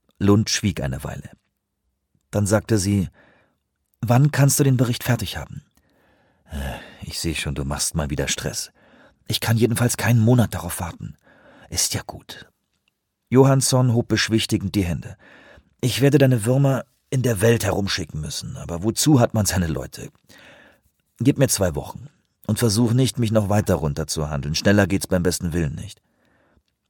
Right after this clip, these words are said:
Lund erwiderte nichts. Während sie vor sich hin starrte, kam das Essen, aber sie rührte es nicht an. „Und sie ernähren sich von Methan.“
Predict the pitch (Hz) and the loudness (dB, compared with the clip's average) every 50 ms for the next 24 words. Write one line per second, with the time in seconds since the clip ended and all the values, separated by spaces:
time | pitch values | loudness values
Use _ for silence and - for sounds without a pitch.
0 | _ _ _ _ _ _ _ _ - 123 120 120 127 113 - - 113 107 95 113 | _ _ _ _ _ _ _ _ 2 4 6 6 4 2 2 -2 -2 0 0 2
1 | 101 101 87 92 92 82 80 - - - - - _ _ _ _ _ _ _ _ | 2 2 0 0 -2 -4 -4 -6 -12 -12 -14 -14 _ _ _ _ _ _ _ _
2 | _ _ _ _ _ _ _ _ _ _ _ _ _ _ 107 113 123 123 117 131 | _ _ _ _ _ _ _ _ _ _ _ _ _ _ 0 2 2 2 0 0
3 | 120 - 123 117 110 104 - - 117 117 - - - 123 113 110 - - 113 - | -2 0 0 0 0 -2 -2 -2 -2 -2 -4 -2 -2 0 0 0 -2 -4 -4 -2
4 | - 104 98 95 98 - - - 98 - - - 65 - - _ _ _ _ _ | -2 -2 -2 0 -2 -2 0 0 0 0 -2 -4 -8 -14 -18 _ _ _ _ _
5 | - 87 90 87 78 87 80 92 95 90 - 92 - 73 - 101 90 - - - | -6 -4 -4 -2 -2 -2 0 2 0 2 2 0 -4 -2 -2 -4 -4 -4 -6 -8
6 | 87 - - - _ _ _ _ _ _ _ _ _ _ _ _ _ _ _ _ | -10 -10 -10 -16 _ _ _ _ _ _ _ _ _ _ _ _ _ _ _ _
7 | _ _ _ _ _ _ _ _ - 113 - - 120 - 107 104 110 135 147 156 | _ _ _ _ _ _ _ _ -6 -4 -2 -2 -2 -2 0 0 0 2 2 0
8 | 147 127 123 - - 139 135 135 120 - - - 123 113 92 71 65 | 0 0 -2 -4 -2 0 0 0 0 -2 -4 -6 -4 -4 -4 -6 -6